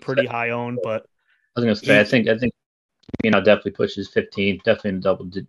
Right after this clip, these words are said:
Speaker 2: digit ownership.
Speaker 1: Yeah, he, he's come fifth two times here, has a tenth place finish at the Masters. So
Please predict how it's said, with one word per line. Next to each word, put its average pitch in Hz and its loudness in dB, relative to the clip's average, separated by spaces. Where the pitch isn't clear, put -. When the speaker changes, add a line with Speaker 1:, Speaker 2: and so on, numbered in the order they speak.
Speaker 2:
digit 95 0
ownership. 92 -4
Speaker 1:
Yeah, 135 2
he, 127 2
he's 127 -2
come 131 -2
fifth 143 -4
two 156 -6
times 139 -2
here, 135 -4
has 113 -8
a 107 -8
tenth 135 -4
place 135 0
finish 131 -2
at 127 -8
the 127 -8
Masters. 120 -6
So 104 -6